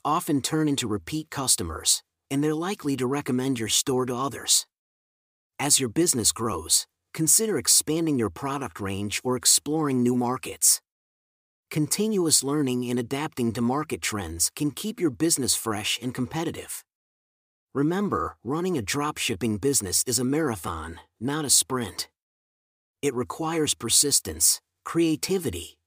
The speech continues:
and a lot of hard work. But the reward of seeing your business grow and thrive makes it all worthwhile.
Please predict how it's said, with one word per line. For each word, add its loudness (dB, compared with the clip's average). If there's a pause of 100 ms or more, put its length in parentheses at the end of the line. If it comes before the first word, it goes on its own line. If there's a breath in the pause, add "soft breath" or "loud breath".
and 0
a 2
lot -2
of -6
hard -2
work. -4 (880)
But -6
the -2
reward 2
of 0
seeing 4
your 2
business 0
grow -4
and -6
thrive -4
makes 0
it 0
all -2
worthwhile. -6